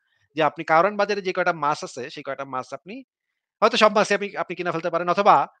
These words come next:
যেকোনো একটা মাছ কিনতে পারেন, বা যেকোনো দুইটা মাছ কিনতে পারেন, যেকোনো দশটা মাছ কিনতে পারেন, বা সবগুলা মাছও কিনতে পারেন। এরকমের টাকা একজন মানুষের পক্ষে থাকা সম্ভব। তখন যৌক্তিকভাবে আমি আপনারে আটকাইতে হয়তো পারবো না। তখন আমি ট্রাই করবো যে, "আচ্ছা ঠিক আছে, তাইলে আপনি সবচেয়ে বড় মাছটা কিনা দেখান তো, বা সবগুলা মাছ কিনা দেখান তো।"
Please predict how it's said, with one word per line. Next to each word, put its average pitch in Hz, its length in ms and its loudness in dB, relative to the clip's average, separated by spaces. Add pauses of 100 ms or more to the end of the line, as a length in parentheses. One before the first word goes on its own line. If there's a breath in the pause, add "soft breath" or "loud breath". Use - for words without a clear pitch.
(140)
যেকোনো 220 260 2
একটা 202 160 4
মাছ 180 280 -2
কিনতে 175 220 -10
পারেন, 160 260 -4 (200)
বা 165 100 2
যেকোনো 180 220 -4
দুইটা 185 220 -4
মাছ 175 180 -6
কিনতে 165 180 -12
পারেন, 151 160 -6
যেকোনো 156 220 -12
দশটা 175 260 -6
মাছ 170 160 -8
কিনতে 160 180 -14
পারেন, 151 180 -10
বা 151 80 -6
সবগুলা 185 340 0
মাছও 175 300 -6
কিনতে 185 220 -12
পারেন। 151 200 -8 (320 soft breath)
এরকমের 226 400 -2
টাকা 185 320 0
একজন 143 200 -10
মানুষের 139 320 -12
পক্ষে 143 200 -14
থাকা 127 260 -12
সম্ভব। 120 300 -14
তখন 262 300 0 (480)
যৌক্তিকভাবে 202 520 2
আমি 175 180 6
আপনারে 156 240 -2
আটকাইতে 147 360 -6
হয়তো 135 220 -12
পারবো 165 280 -4
না। 135 180 -10 (140)
তখন 269 220 0
আমি 285 140 -4
ট্রাই 233 220 2
করবো 202 280 -6
যে, 190 120 -4
"আচ্ছা 185 220 -2
ঠিক 208 140 -10
আছে, 185 300 -6 (440 soft breath)
তাইলে 190 160 4
আপনি 190 320 0
সবচেয়ে 214 300 -4
বড় 220 120 2
মাছটা 202 220 -4
কিনা 202 160 -10
দেখান 185 240 -4
তো, 190 80 -10
বা 180 100 0
সবগুলা 240 340 -2
মাছ 226 160 -12
কিনা 196 160 -14
দেখান 175 240 -10
তো।" 185 160 -20